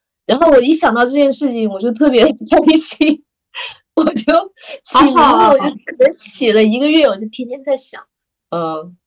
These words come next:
Speaker 1: 这就是一件很花时间，然后也不需要别人来认可你，但你自己觉得很有美感，然后你一定能做到的事情。它不是，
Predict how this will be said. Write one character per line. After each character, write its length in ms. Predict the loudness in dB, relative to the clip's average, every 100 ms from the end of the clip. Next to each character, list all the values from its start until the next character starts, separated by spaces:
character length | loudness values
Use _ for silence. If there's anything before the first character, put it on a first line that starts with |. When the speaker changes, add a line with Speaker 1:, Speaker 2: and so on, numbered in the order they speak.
| _ _ -20 _ _ _ _ _
Speaker 1:
这 120 | 4
就 120 | 4 4
是 180 | 2
一 140 | 2 2
件 560 | 0 4 4 2 -2 -6
很 180 | -2 0
花 220 | 2 2
时 240 | 0 -6 -10
间， 480 | -4 -2 -2 -8 _ _ _ _ _ _ -2
然 140 | 2
后 80 | 4
也 180 | 2 2
不 100 | 0
需 120 | 2
要 100 | 2
别 180 | 2 0
人 120 | 2
来 120 | 2
认 200 | 0 0
可 240 | -2 -4 -4
你， 260 | -4 -6 0
但 200 | 4 4
你 60 |
自 160 | 4 2
己 100 | 0
觉 140 | 2
得 100 | 2
很 160 | 4 4
有 80 | 4
美 240 | 2 0 0
感， 320 | -4 -4 -12 _ _ _
然 120 | 0
后 80 | 2 2
你 80 |
一 120 | 2 2
定 140 | 2
能 120 | 0
做 160 | 2 4
到 180 | 4 2
的 80 | 0
事 220 | -4 -12
情。 200 | -14 -10
它 180 | -2 0
不 140 | 0 -2
是， 220 | -2